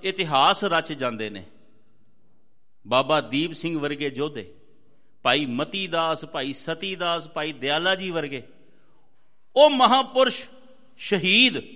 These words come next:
ਜਿਹੜੇ ਆਪਣੀ ਕਰਨੀ ਨਾਲ ਇਤਿਹਾਸ ਰਚ ਗਏ ਤੇ ਅੱਜ ਉਹਨਾਂ ਦਾ ਇਤਿਹਾਸ ਅਸੀਂ ਮਾਣ ਦੇ ਨਾਲ ਪੜ੍ਹਦੇ ਵੀ ਹਾਂ ਤੇ ਸੰਸਾਰ ਨਾਲ ਸਾਂਝਾ ਵੀ ਕਰਦੇ ਹਾਂ। ਪਰ ਦੂਜੇ ਬਦਕਿਸਮਤ ਕੌਣ ਨੇ? ਇੱਕ ਤੇ ਉਹ ਸੋਹਣੀ ਦਸਤਾਰ ਵਾਲੇ ਜਿਹੜੇ ਇਤਿਹਾਸ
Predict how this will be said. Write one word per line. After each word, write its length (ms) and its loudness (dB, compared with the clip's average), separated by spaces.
ਜਿਹੜੇ 240 0
ਆਪਣੀ 360 0
ਕਰਨੀ 460 -2
ਨਾਲ 400 -2
ਇਤਿਹਾਸ 540 2
ਰਚ 260 2
ਗਏ 280 -2
ਤੇ 440 -4
ਅੱਜ 100 0
ਉਹਨਾਂ 300 -6
ਦਾ 120 -2
ਇਤਿਹਾਸ 640 -2
ਅਸੀਂ 220 -10
ਮਾਣ 680 2
ਦੇ 180 0
ਨਾਲ 360 0
ਪੜ੍ਹਦੇ 360 4
ਵੀ 200 -4
ਹਾਂ 140 0
ਤੇ 140 -6
ਸੰਸਾਰ 560 -2
ਨਾਲ 180 -4
ਸਾਂਝਾ 380 -8
ਵੀ 120 -8
ਕਰਦੇ 380 -8
ਹਾਂ। 80 -12
ਪਰ 140 0
ਦੂਜੇ 320 -2
ਬਦਕਿਸਮਤ 640 -4
ਕੌਣ 340 -4
ਨੇ? 160 -6
ਇੱਕ 180 -8
ਤੇ 160 -4
ਉਹ 80 -2
ਸੋਹਣੀ 300 -4
ਦਸਤਾਰ 520 0
ਵਾਲੇ 220 2
ਜਿਹੜੇ 240 0
ਇਤਿਹਾਸ 540 0